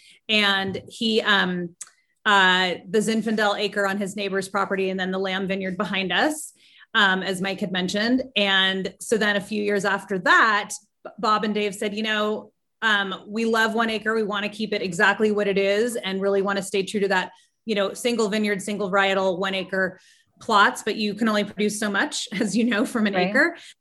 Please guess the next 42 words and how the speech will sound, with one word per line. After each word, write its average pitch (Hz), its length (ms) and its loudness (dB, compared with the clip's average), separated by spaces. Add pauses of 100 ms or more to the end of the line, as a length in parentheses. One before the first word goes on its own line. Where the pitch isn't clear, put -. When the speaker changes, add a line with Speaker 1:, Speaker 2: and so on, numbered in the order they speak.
(200)
Speaker 1:
Um, 208 180 4
and 214 120 -2
so 262 100 4
in 247 60 4
order 240 220 4
to 226 80 0
kind 220 240 -2
of 196 260 -4
reach 233 220 -2
a 247 40 2
broader 214 380 2
audience, 214 540 0
you 214 80 -4
know, 202 40 -2
still 208 240 -2
with 208 140 -2
the 214 80 -2
same 202 240 -2
integrity, 196 800 0
um, 180 320 2
vineyard 196 260 -2
management, 196 560 -4 (100)
vineyard 208 280 4
management 190 420 -2
practices, 190 640 0
they, 190 440 0
that's 202 180 0
how 208 160 2
Acre 196 200 0
was 185 160 0
born. 175 380 -10 (480)
And 196 180 2
so 196 160 6
they 190 220 6
started, 202 400 4
the 202 80 2
first 220 260 2
vintage 190 380 0
was, 185 600 0
uh, 185 160 2
twenty 202 280 0
twelve. 208 500 2